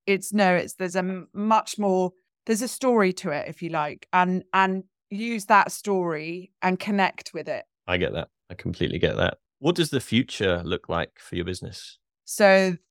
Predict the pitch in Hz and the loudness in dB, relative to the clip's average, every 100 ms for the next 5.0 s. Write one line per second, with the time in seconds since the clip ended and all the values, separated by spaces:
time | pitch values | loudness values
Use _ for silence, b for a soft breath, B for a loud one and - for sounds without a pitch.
0 | - 190 190 _ _ - 208 196 196 - | -4 -2 -2 _ _ -4 -2 -2 -4 -4
1 | 185 180 151 - 175 160 156 143 - _ | 0 0 -2 -8 0 2 0 -4 -14 _
2 | _ _ _ _ 208 190 - 208 196 190 | _ _ _ _ -6 -6 0 4 4 4
3 | 185 180 175 175 190 233 _ _ - - | 0 0 0 0 -2 -6 _ _ -8 -4
4 | 233 269 240 220 202 185 175 151 156 _ | -2 4 4 4 0 2 2 0 -4 _